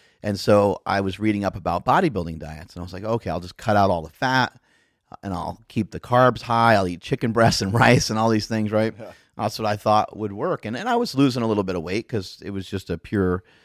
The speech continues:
Speaker 1: uh, calorie deficit, and, uh, there, I was exercising quite a bit. Um, but my performance in the gym was, uh,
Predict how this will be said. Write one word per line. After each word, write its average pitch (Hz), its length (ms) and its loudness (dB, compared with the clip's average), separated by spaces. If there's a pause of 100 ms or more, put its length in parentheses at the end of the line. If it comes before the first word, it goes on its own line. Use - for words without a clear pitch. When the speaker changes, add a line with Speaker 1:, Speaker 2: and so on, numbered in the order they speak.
(220)
Speaker 1:
uh, - 160 -14 (180)
calorie 95 380 0
deficit, - 520 -8 (200)
and, 90 400 -6
uh, 85 220 -10
there, 92 220 -10
I 92 120 -6
was 87 320 -12
exercising 90 680 -8
quite 90 180 -8
a 78 60 -10
bit. 101 300 -6 (600)
Um, 90 560 -8
but 110 240 4
my 104 140 -4
performance 113 500 -2
in 95 60 -4
the 90 80 -4
gym 139 340 0
was, 90 500 -8 (260)
uh, 82 100 -14